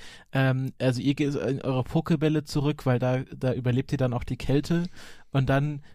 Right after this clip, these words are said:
schützt halt Ash, äh, die Pokebälle mit seinem Körper.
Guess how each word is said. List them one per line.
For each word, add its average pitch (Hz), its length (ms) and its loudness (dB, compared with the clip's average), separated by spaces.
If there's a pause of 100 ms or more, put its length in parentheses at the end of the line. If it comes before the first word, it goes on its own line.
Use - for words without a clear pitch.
schützt - 420 2
halt 143 180 2
Ash, 156 320 2
äh, 135 260 0
die 135 200 -2
Pokebälle 135 800 0
mit 127 120 -4
seinem 123 220 2
Körper. 143 580 0